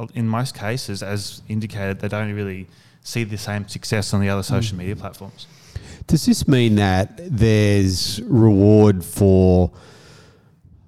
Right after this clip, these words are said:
Speaker 2: people or organisations that really s-, try to specialise in one particular platform as opposed to creating content which they just distribute straight across all those platforms?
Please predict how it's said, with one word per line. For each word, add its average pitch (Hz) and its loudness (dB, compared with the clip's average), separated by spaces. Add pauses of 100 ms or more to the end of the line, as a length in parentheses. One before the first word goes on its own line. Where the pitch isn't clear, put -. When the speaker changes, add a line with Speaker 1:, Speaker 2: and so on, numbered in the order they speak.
(100)
Speaker 2:
people 117 4
or 104 2
organisations 104 -2
that 107 -6 (340)
really 120 0
s-, - -6
try 110 0
to 101 -2
specialise 101 -4
in 104 -2
one 101 -2
particular 98 -6
platform 101 -2
as 107 -2
opposed 98 -2
to 101 0
creating 107 -2
content 104 -2
which 104 -4
they 101 0
just 101 -4
distribute 101 -2
straight 104 -4
across 98 -6
all 117 -2
those 104 -2
platforms? 160 -6